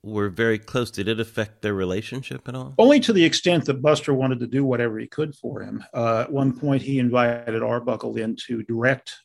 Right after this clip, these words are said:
Speaker 2: uh, the film that became Sherlock Junior, which is one of Buster's great classics. And, uh, Arbuckle was so, let's see, wrecked, frazzled by the experience that, uh, he really wasn't effective as a director at that point.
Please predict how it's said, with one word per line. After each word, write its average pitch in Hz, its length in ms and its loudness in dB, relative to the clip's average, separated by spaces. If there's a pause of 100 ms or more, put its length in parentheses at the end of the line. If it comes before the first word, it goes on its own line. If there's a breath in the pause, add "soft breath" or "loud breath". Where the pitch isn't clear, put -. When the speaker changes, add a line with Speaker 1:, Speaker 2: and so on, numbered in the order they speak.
(160)
Speaker 2:
uh, 131 240 -2 (140)
the 131 100 -4
film 127 220 2
that 110 100 2
became 120 320 -6
Sherlock 113 420 -2
Junior, 127 380 -4
which - 160 -16
is 113 140 -10
one 113 120 -6
of 104 200 -12
Buster's 113 400 -6
great 120 260 -8
classics. - 680 -6 (100)
And, 120 420 -6
uh, 123 200 -4 (800 loud breath)
Arbuckle 151 580 6
was 123 180 2
so, 131 440 0 (840 loud breath)
let's 135 180 -8
see, 123 220 -6
wrecked, 117 560 0
frazzled 120 640 0
by 113 240 -4
the 110 120 -12
experience 127 720 -6
that, 123 260 -10
uh, 117 220 -2
he 131 460 -4
really 131 400 0
wasn't 120 320 0
effective 131 440 -4
as 104 100 -6
a 110 60 -8
director 110 480 -8
at 104 80 -10
that 107 240 -8
point. 110 280 -10